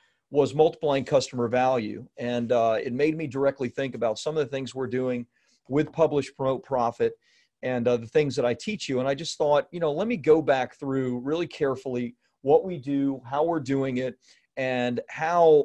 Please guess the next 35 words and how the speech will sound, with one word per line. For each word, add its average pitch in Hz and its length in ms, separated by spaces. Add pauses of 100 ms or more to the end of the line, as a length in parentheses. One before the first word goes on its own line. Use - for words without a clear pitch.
(140)
I 170 200
believe, 127 640 (520)
uh, 120 340
you 156 240
can, 135 560
and 131 400 (180)
potentially 147 760
the 127 80
best 170 400
way 120 220
you 113 180
can, 113 480 (320)
create 143 640
amazing 143 480
customer 127 460
value 120 320
using 113 340
your 107 140
book. 110 260 (420)
The 156 80
first - 380 (140)
thing 170 200
I, - 220 (100)
I - 20
wanna 147 220
share 160 280
with 135 200
you 117 240 (600)
is 151 340
that 147 340 (260)
I, 156 160
I 151 60
say 226 320
this, 160 480
uh, 143 320